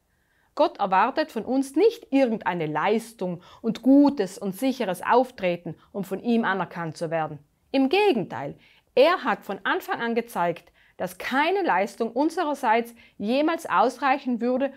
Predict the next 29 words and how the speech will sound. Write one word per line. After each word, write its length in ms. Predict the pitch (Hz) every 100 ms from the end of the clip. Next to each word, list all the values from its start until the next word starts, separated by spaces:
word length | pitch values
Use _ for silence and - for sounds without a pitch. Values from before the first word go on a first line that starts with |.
| _
um 140 | 220 208
mit 280 | 196 -
ihm 360 | 247 262 311 320
in 200 | 247 254
Kontakt 540 | - 202 190 160 -
zu 80 | -
kommen 420 | 165 233 269 285 - _
oder 280 | 226 202 185
gut 340 | 226 269 294
vor 160 | - 220
ihm 240 | 233 247
dazustehen. 720 | 226 165 - 151 - 160 156 - _ _ _ _ _ _ -
Die 60 | 202
Kluft 600 | - 302 415 - - -
zwischen 340 | 202 180 165
Gott 380 | 240 294 - -
und 160 | 170 -
Mensch 380 | 175 233 277
ist 240 | - - -
viel 180 | 214 190
zu 140 | 240
groß. 520 | 294 320 320 - - _ _ _ - _ -
Aber 480 | 233 240 180 165 - _
das 200 | 202 185
Besondere 560 | 190 - 185 196 240 269
ist, 360 | 311 339 - _ _ _ -
Gott 200 | 247 240
erwartet 640 | 202 202 269 339 269 269
nichts, 480 | 175 - - -